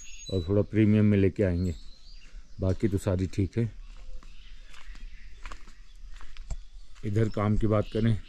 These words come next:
ये हमारा जो चार पिलर हमने खड़े कराए थे, कल इस पे हमने फर्श डलवाई थी और इस पे लिंटर पड़, ओह, इस पे अब टिन, टिन की छत पड़ जाएगी। टाइल्स वगैरह लग जाएंगी, तो हमारे योगा के लिए,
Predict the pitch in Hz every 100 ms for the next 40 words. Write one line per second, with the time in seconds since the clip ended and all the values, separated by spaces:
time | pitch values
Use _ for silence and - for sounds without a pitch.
0 | - - - - 104 87 101 101 101 107
1 | - - - - - - - - - -
2 | - - 107 104 - 107 107 101 104 104
3 | 101 110 104 98 117 - 104 95 107 101
4 | 110 107 110 104 92 113 107 95 - 143
5 | - - - - - - - - - -
6 | 95 101 - 110 101 98 104 98 101 98
7 | - 104 87 110 101 - 110 104 - -
8 | - - - - - - 117 113 - -
9 | - 110 113 - 104 - 95 101 101 113
10 | 135 - - - - - - - - -
11 | - - - - - - 98 101 104 104
12 | 104 101 92 107 113 113 110 95 95 101
13 | 101 - - - - - - - 101 107
14 | 107 104 110 104 110 110